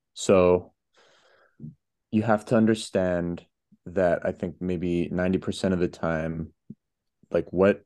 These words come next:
what these middle schoolers are saying and doing to you are not, it's not personal. Um, most, like, if, if you're dealing with, with a kid that's just frustrating the hell out of you,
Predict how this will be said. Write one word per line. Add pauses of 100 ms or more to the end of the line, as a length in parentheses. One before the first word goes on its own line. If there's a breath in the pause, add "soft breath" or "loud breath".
(100)
what
these
middle
schoolers
are
saying
and
doing (600)
to
you
are
not, (320)
it's
not
personal. (600)
Um, (120)
most,
like, (100)
if,
if
you're
dealing
with, (260)
with
a
kid
that's
just (460)
frustrating
the
hell
out
of
you,